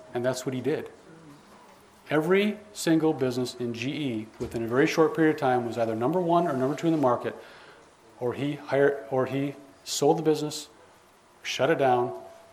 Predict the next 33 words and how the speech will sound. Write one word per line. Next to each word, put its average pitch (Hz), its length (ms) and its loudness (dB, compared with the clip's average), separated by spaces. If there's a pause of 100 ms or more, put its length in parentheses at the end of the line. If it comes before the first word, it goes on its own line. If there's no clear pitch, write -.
(600)
and, 110 280 -8
uh, 107 100 -10 (180)
and 110 80 -12
moved 113 200 -6
on. 107 160 -8 (1800)
Can - 120 -6
we 131 40 -2
apply 139 240 2
that 139 320 -2
to - 80 -10
what 135 120 -2
we 156 80 -4
do? 202 180 -4 (1800)
I - 60 -12
think 185 200 -6
we 110 80 -10
can. 208 260 -10 (600)
I 143 60 -6
mean, 135 360 -2
maybe 185 220 2
not 180 160 6
in - 40 -2
such 156 260 4
a, 127 240 4 (680)
a - 60 -10
cold 165 360 4
type 139 280 0
of, 117 160 -6
uh, 117 60 -2
uh, 110 460 -6
of 110 140 -10
discussion, 117 500 -4
but 113 220 -6